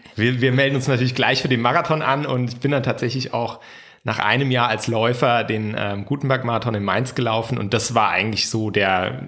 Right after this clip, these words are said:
für mich der Einstieg ins Laufen. Ähm, und seitdem bin ich Läufer.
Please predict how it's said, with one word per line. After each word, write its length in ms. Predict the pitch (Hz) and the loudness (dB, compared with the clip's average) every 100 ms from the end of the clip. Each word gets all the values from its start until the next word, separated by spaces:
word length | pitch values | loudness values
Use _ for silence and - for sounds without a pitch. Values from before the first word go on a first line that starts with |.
| - - | -12 -8
für 100 | 104 | -4
mich 200 | 104 - | -2 0
der 160 | 98 | 0
Einstieg 420 | - 110 - 110 | 2 0 0 0
ins 160 | 107 - | -2 -2
Laufen. 560 | 104 123 139 147 143 147 - - - - | 2 2 2 0 -2 -6 -16 -18 -12 -2
Ähm, 240 | 107 104 | 0 0
und 120 | 98 | 0
seitdem 340 | 92 90 - 92 | 2 2 2 0
bin 120 | 92 | -2
ich 120 | 87 | -2
Läufer. 540 | 92 82 85 92 85 | 0 0 0 -2 -4